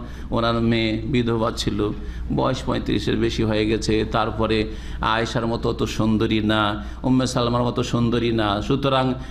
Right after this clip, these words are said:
এইসব অভিমান করে আমার স্ত্রী যদি কে তা-, কে তালাক দিয়ে দেয়, তাহলে তো আমি নবী সাল্লাল্লাহু আলাইহি ওয়াসাল্লামের শ্বশুর হয়ে কিয়ামতের দিন উঠতে পারবো না। আল্লাহু আকবার। কত যে ভয় ছিল,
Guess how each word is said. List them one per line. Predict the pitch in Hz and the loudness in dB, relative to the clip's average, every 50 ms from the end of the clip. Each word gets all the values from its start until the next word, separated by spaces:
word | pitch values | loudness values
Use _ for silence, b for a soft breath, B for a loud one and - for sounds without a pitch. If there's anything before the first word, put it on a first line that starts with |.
| B B | B B
এইসব | 151 160 156 156 160 151 147 139 | 0 2 2 2 2 2 2 2
অভিমান | 131 131 127 143 139 139 135 139 139 127 | 2 2 2 2 2 2 2 2 0 0
করে | 113 131 127 127 | 0 0 0 0
আমার | 120 131 135 131 135 127 | 2 2 2 2 2 0
স্ত্রী | 127 - 143 139 131 131 | 0 -2 -2 0 0 2
যদি | 127 147 113 117 127 | 2 0 2 0 0
কে | 117 135 127 | 0 -2 -2
তা-, | 117 139 135 123 131 135 117 127 | -2 0 0 0 0 0 -2 -2
কে | 143 135 | -4 -2
তালাক | - 135 131 131 135 135 | -2 0 0 0 0 0
দিয়ে | 127 127 131 127 | 0 0 0 0
দেয়, | 123 127 127 | 0 0 0
তাহলে | 120 123 123 127 131 127 | 0 0 0 0 0 0
তো | 127 127 | 0 0
আমি | 117 120 123 131 | 0 2 0 0
নবী | 131 127 123 127 139 | 0 0 0 0 0
সাল্লাল্লাহু | 131 | 0
আলাইহি | 131 131 | -2 -2
ওয়াসাল্লামের | 123 - 127 127 123 127 123 117 | -2 -2 0 0 0 0 0 0
শ্বশুর | - 123 120 - 135 135 | 0 -2 0 0 0 0
হয়ে | 127 127 | 0 0
কিয়ামতের | 127 - 131 117 120 123 120 120 120 113 | 0 0 -2 0 0 0 -2 -2 -2 -2
দিন | 123 123 | 0 0
উঠতে | 123 - - 131 | 0 0 0 -2
পারবো | 123 117 117 - - - | -2 -2 -2 -2 -2 -2
না। | - - | -2 -2
আল্লাহু | - 135 - - - - - - - - - - - | -2 -4 -4 -6 -6 -6 -4 -4 -2 -2 -4 -4 -4
আকবার। | - - - - - - B B B B | -6 -6 -6 -6 -6 -6 B B B B
কত | - 135 131 127 139 135 | 0 0 0 2 0 0
যে | 127 123 | 0 0
ভয় | 107 98 110 107 107 | 2 2 2 2 0
ছিল, | 107 - - 101 104 104 | 0 -2 -2 -2 -2 -2